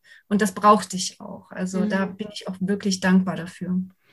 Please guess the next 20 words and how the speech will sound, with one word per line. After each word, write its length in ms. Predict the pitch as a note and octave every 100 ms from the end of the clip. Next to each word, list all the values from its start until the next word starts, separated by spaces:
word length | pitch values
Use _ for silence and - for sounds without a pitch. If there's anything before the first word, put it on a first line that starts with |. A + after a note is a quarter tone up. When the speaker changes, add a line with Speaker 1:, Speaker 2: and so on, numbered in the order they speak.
| _ _ _ _ -
Speaker 2:
Ja, 80 | A3
Speaker 1:
Ja. 80 | G#3
Speaker 2:
finde 180 | A3+
ich 80 | A3+
sehr, 180 | A3+ A3
sehr 140 | G#3
schön. 340 | G3+ A#3 A3 F#3+
Das 180 | F#3 -
ist, 300 | - - -
äh, 260 | F#3 F#3
total 380 | F#3 - G3+ G3
gut. 180 | G3 - - - -
Ist 160 | C4+
auch 100 | D4+
ein 120 | C4+ A3+
Zeichen, 460 | A#3+ A3+ C#4 D4
finde 280 | A#3 C#4 B3
ich, 220 | G3 -
immer 200 | B3 A#3+
dafür, 580 | G#3+ G#3+ A3+ - A#3 A3+